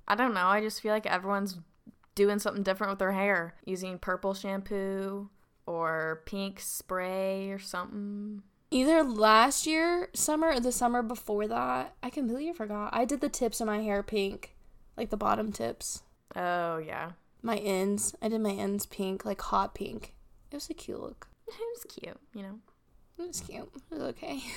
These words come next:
Speaker 2: <laughs> But I wouldn't do it again. Like, it was, like, a one time, like, always wanted to dye my hair pink, wanted to see what it would look like.
Speaker 1: Mm-hmm.
Speaker 2: Like, I feel like everyone has a color that, like,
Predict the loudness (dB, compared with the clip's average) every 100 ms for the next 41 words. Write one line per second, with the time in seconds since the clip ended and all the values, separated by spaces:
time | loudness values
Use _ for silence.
0 | -8 -8 6 12 12 12 12 10 10 8
1 | 8 8 10 10 10 8 6 6 4 6
2 | 8 10 10 8 6 6 8 6 2 6
3 | 8 8 6 4 2 2 4 4 4 4
4 | 4 2 2 4 6 4 2 2 4 2
5 | 0 2 6 6 4 4 2 4 4 4
6 | 0 -6 -14 -8 -4 -4 -4 -6 -8 -8
7 | -18 -20 -12 0 4 6 8 6 8 6
8 | 8 6 4 2 2 4 6 6 6 4
9 | 4 4 4 4 4 4 -2 -12